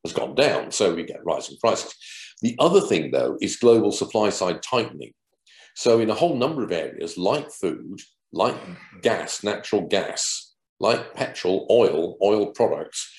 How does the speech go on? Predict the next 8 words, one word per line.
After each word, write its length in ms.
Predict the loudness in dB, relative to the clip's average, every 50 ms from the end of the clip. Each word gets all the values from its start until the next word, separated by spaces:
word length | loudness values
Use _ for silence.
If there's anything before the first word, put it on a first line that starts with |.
| -20 -20 -18 _ -2
we've 240 | 0 2 2 4
got 340 | 2 2 0 0 -4 -6 2
very, 320 | 4 4 4 4 2 -2 -2
very 280 | -2 -2 -2 -2 -4
sticky 400 | -4 -4 -4 -4 -6 -6 -6 -8
supply 420 | -6 -6 -4 0 2 4 4 4 2
side. 380 | 2 0 -2 -4 -4 -8 -14 -16 -20 _ _ _ -6 -2
Um, 360 | 0 2 2 2 0 -2 -6